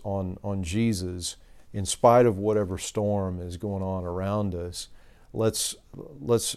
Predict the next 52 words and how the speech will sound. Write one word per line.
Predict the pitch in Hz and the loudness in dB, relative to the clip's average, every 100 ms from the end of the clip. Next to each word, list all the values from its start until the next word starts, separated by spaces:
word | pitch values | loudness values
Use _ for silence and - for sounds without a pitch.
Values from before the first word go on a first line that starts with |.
| - | -2
fix | - 135 - | 2 2 4
our | 117 | 4
eyes | 104 104 | 4 2
on | 98 92 | 0 -2
him, | 87 92 92 | -2 -4 -2
and, | 90 92 - | -4 -6 -8
and | 107 98 95 - - - | -4 -4 -6 -12 -20 0
meaning | 117 127 110 101 98 - - - - | 4 4 4 0 -4 -10 -20 -20 -8
not | 110 123 - | 2 2 4
that | 120 | 4
we're | 113 | 4
not | 113 101 | 4 2
paying | 113 101 | -2 -2
attention | 92 - 107 - 95 90 | -2 -2 -2 -2 -6 -6
to | 104 | -4
what's | 92 90 | -4 -4
going | 107 95 95 | -6 -4 -4
on | 90 | -4
in | |
our | 85 92 | -6 -2
lives, | 104 95 90 80 | -2 -2 -4 -6
but | 98 90 | -8 -4
that, | 104 98 - - - - - - - - | -2 -2 -4 -14 -20 -20 -20 -20 -20 0
that | 107 | 4
our | 110 | 4
faith | 104 113 110 101 | 4 2 4 2
is | 110 98 | 0 -2
in | 104 | -2
him. | 104 104 104 104 110 | -2 -2 -2 -4 2
We | 117 | 4
are | 107 | 4
more | 104 101 | 4 2
impressed | 87 - 110 120 - 107 | 0 2 2 2 -4 -6
with | 90 | -6
the | - | -6
power | - 104 95 | 0 0 0
of | 92 | -2
Jesus | 82 98 98 87 87 85 - - - - - | -4 -4 -2 -4 -6 -8 -12 -20 -20 -20 -6
than | 104 104 | -2 -2
the | |
power | 92 107 95 90 | -2 -2 -2 -2
of | 98 | -2
anything | 107 98 110 98 | -2 -2 -2 -2
else | 85 82 | -6 -8
that | - 95 | -10 -10
might | 90 | -8
be | 92 | -8
going | 90 87 87 | -6 -6 -6
on | 85 | -8
in | 85 | -6
our | 85 | -6
lives. | 87 80 80 78 - | -6 -8 -8 -10 -14